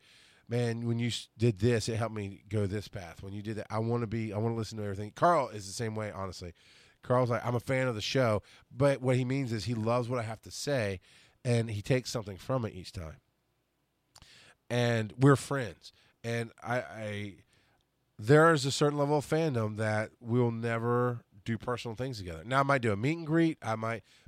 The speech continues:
but you, you won't be near my family. That's just life.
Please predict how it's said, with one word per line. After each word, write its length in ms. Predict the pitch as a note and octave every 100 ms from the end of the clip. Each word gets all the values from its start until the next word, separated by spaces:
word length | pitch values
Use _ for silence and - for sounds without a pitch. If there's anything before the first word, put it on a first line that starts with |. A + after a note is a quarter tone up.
| -
but 200 | C#3 - _ _ _
you, 260 | C3+ C3 C#3
you 320 | - B2 C3 C3
won't 200 | C#3+ B2+
be 120 | C3
near 120 | C3+
my 100 | C#3+
family. 280 | G#3 B3 C#3+
That's 140 | C#3+
just 160 | F#3+ F3+
life. 380 | C#4 B3+ -